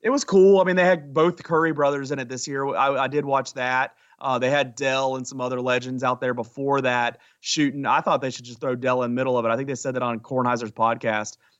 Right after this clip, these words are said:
I thought that would have been cool, but at least they had him out there, have all three Curry,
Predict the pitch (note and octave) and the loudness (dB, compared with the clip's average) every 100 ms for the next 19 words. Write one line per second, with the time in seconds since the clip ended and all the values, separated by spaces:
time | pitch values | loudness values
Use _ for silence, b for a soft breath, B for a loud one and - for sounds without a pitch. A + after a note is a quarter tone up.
0 | - C#3+ D3 B2+ B2 A#2+ A2 C#3+ B2+ B2 | -2 2 4 2 2 -2 -4 -2 -2 0
1 | B2+ F3+ G#3 G3 E3+ D#3+ D3 B2 B2+ - | 0 2 2 2 2 2 0 0 -2 -4
2 | C3 B2+ B2 b - C3 C3 C3+ D3+ C#3 | -6 -8 -10 b -8 -2 -2 -2 -8 -6
3 | C#3+ C#3 C3+ C3 | -2 -2 0 -2